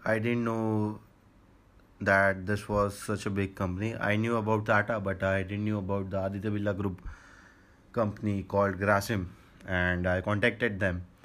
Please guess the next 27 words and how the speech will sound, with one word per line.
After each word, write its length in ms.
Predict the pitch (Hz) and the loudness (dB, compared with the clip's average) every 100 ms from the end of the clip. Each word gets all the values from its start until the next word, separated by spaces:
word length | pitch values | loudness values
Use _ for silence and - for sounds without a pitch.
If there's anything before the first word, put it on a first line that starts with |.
| - - - - - - - - | -20 -20 -20 -20 -20 -20 -20 -6
that 400 | 95 92 92 90 - | 0 2 2 0 4
I 160 | 107 | 6
am 100 | 113 | 6
into 380 | 113 113 110 110 | 2 2 2 2
woven 460 | 107 113 113 113 113 | 0 0 2 2 4
bag 320 | 107 107 104 | 4 2 0
manufacturing 1000 | 107 104 101 104 - 104 107 107 104 107 - - - - - - - - - - | 2 2 2 -2 0 -2 0 0 -4 -6 -12 -14 -20 -20 -20 -20 -20 -20 -20 -12
and, 480 | 92 92 95 95 92 | -4 0 0 0 0
uh, 300 | 95 92 92 | 0 0 -2
I 100 | 98 | 0
wish 220 | 104 107 | 0 0
to 120 | 110 | -2
sell 300 | 101 107 104 | 0 0 0
my 360 | 104 101 101 95 - - - - - - - | 0 0 0 -2 -10 -20 -20 -20 -20 -16 -2
products 380 | 110 107 104 | 2 2 0
to 100 | - | -2
your 240 | 98 107 120 | 0 2 0
firm, 280 | 110 101 98 | 0 0 0
and 320 | 95 98 95 | 0 0 2
I 120 | 98 | 2
got 240 | 95 107 | 2 0
a 40 | 107 | 2
response 520 | 104 - 120 101 - - - - - - - - - - - - | -2 0 0 0 -4 -14 -18 -20 -20 -20 -20 -20 -20 -20 -20 -12
from 320 | - 110 107 | -2 2 4
their 160 | 107 | 2
place 300 | 104 107 101 | 2 2 0
that, 500 | 95 95 92 90 95 | 0 -2 0 -2 -6